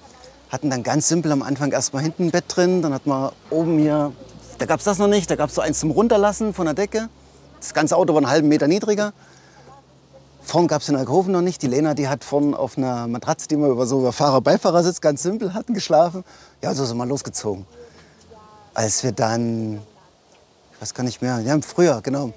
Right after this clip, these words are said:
dann das Frühjahr drauf, wo wir dann in der Türkei waren, da hat man dann entschieden, ja, wir machen alles nochmal neu.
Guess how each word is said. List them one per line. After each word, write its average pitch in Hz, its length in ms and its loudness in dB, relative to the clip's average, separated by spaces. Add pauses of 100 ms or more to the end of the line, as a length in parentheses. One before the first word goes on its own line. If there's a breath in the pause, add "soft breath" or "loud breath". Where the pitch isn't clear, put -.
dann 123 180 -4
das 117 140 -6
Frühjahr 127 240 2
drauf, 185 380 4 (360 loud breath)
wo 151 100 -2
wir 147 100 0
dann 147 100 2
in 139 60 -2
der 127 120 -10
Türkei 165 220 0
waren, 165 140 2
da 139 60 2
hat 147 100 2
man 147 80 2
dann 143 100 2
entschieden, 123 320 -2
ja, 117 100 0
wir 123 60 -2
machen 123 180 -2
alles 110 200 -6
nochmal 110 240 -10
neu. 104 160 -6